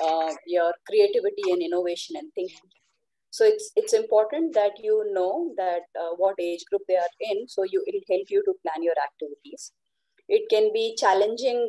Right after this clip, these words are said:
uh, to find examples or case studies that resonate with all of them, but knowing them at least well in advance, you are able to bring in activities which will include some and then another set also. So you will bring a set of or a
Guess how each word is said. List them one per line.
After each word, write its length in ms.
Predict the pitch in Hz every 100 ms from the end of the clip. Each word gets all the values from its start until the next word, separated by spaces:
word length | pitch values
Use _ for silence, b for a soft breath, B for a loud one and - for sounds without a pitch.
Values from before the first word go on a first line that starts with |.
| 202
uh, 160 | 185
to 120 | 180 214
find 260 | 202 185 185
examples 540 | 185 185 180 190 196
or 80 | 202 -
case 160 | 180 -
studies 400 | 175 - 262 -
that 160 | 185 185 185
resonate 440 | 180 175 196 202 -
with 120 | 185 151
all 120 | 156 170
of 40 | -
them, 100 | 160 - _
but 160 | 170 165
knowing 440 | 185 190 214 247 277
them 180 | 240 254
at 180 | 240 240
least 300 | 294 349 - _
well 180 | 190 202 226
in 60 | 214
advance, 360 | - 180 277 -
you 80 | 220
are 120 | 202 196
able 160 | 214 240
to 60 | -
bring 160 | 196 214
in 120 | 208
activities 680 | 170 - 208 202 214 240 - B B B
which 200 | - 427 233
will 140 | 302 214
include 360 | 466 240 247
some 340 | - 220 208 427 -
and 160 | 196
then 120 | 196 - 175
another 280 | 180 190
set 220 | 208 196 185
also. 300 | 180 180 175 196
So 180 | 277 269 _ _ -
you 140 | 240
will 180 | 269 277
bring 200 | 262 294
a 80 | 320 320 _ -
set 380 | - 294 277 277
of 140 | 220 220
or 120 | 208
a 200 | 226 220